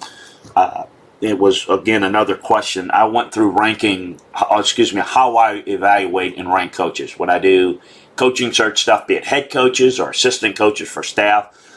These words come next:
the qualities I look for and what have you. Uh, I do think it's, obviously it's a lot different than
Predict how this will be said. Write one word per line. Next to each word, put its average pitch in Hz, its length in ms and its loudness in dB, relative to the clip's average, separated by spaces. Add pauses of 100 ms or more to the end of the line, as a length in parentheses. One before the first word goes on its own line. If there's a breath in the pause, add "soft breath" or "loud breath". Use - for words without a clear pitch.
(120)
the - 60 -6
qualities 117 560 0
I 101 100 2
look 101 280 -2
for 95 220 2
and 85 80 -6
what 87 160 -2
have 82 260 -4
you. 71 80 -10 (500 loud breath)
Uh, 113 300 6
I 170 80 2
do 220 140 -6
think 143 260 0
it's, - 380 -2
obviously 123 420 0
it's 110 140 -8
a 107 40 -4
lot 107 360 2
different 110 420 -2
than 92 400 -2